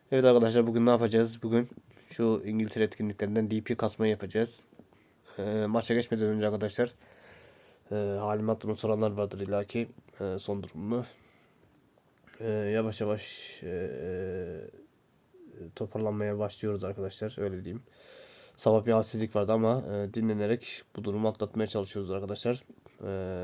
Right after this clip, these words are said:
biliyorsunuz dün bir açıklama yapmıştık. Maalesef koronavirüse yakalanmıştık ailecek. Sadece kardeşim negatif. Ama tabii ki o da temas olduğu için maalesef o da bir hafta boyunca evde. Mahalle evdeyiz yani arkadaşlar. Sabah biraz kötüydüm ama,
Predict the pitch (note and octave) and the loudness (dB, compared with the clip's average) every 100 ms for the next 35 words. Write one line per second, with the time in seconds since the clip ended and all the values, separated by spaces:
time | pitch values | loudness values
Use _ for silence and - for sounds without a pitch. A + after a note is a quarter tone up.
0 | F#2 G2 G2+ - G2 G2+ G2+ G2+ - G#2 | -6 -4 -6 -6 -10 -8 -4 -4 -4 -2
1 | G#2 G#2 - - G2+ - G2+ F#2+ F#2+ - | -2 -2 -6 -12 -12 -4 -4 -4 -8 -6
2 | G2+ G2+ G#2 G2+ F#2+ F#2+ F#2 F2 F#2 - | -4 -2 -4 -6 -6 -6 -6 -8 -8 -10
3 | - F#2 F2 G2 A2+ - _ - - _ | -8 -6 -6 -6 -10 -12 _ -20 -20 _
4 | - A#2 A2 A2 A2 G#2+ A2 G2+ G2+ - | 2 2 2 0 0 0 0 0 -2 -4
5 | C3 - - _ - _ G#2+ G#2+ G#2+ G#2+ | -8 -10 -20 _ -20 _ 0 0 0 0
6 | G2+ F#2+ - A2 G2+ G2+ F#2+ G2 A#2 G#2 | 0 -2 -2 -2 -2 -4 -6 -4 0 0
7 | F#2+ A#2+ A2+ G#2+ A2 G#2 - G2 G2+ A#2 | 0 -2 0 0 0 0 -2 -6 -2 0
8 | G#2+ G#2+ C3 - _ _ _ _ _ _ | 0 0 -4 -4 _ _ _ _ _ _
9 | _ _ _ _ _ _ _ - A#2 A2 | _ _ _ _ _ _ _ 0 2 4
10 | G#2+ A2 A2+ G#2+ G2+ G2+ G2+ G2 G2 C#3+ | 4 2 2 0 0 -2 -4 -6 -2 -4
11 | C#3 - - _ _ _ _ _ _ - | -4 -10 -20 _ _ _ _ _ _ -20
12 | - - C3 C3 C3 B2+ - C3 C3 B2 | -12 2 6 6 6 4 2 0 0 4
13 | B2+ B2+ C3 | 4 6 4